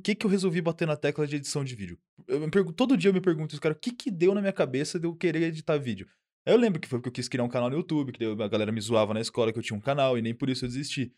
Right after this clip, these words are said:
A única coisa que eu fiz foi me adaptar à situação. Pra eu parar de ser zoado, o que eu tinha que fazer? Parar de gravar vídeo, mas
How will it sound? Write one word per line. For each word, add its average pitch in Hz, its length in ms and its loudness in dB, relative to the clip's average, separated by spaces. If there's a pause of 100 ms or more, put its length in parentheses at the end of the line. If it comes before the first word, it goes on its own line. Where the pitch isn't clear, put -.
(260)
A 98 60 -4
única 107 180 -2
coisa 120 160 0
que - 60 -8
eu 123 40 0
fiz 123 280 -2
foi 165 260 0 (120)
me 175 140 0
adaptar 165 460 4
à 156 40 6
situação. 156 480 2 (340)
Pra 113 80 0
eu 107 40 -8
parar 135 200 4
de 131 80 -4
ser 135 100 -4
zoado, 131 240 2
o 123 40 -16
que - 40 -4
eu 135 60 -4
tinha 139 120 -6
que 123 60 -16
fazer? 117 280 -2
Parar 104 260 4
de 127 200 -2 (160)
gravar 165 300 4
vídeo, 180 320 0
mas 104 220 -2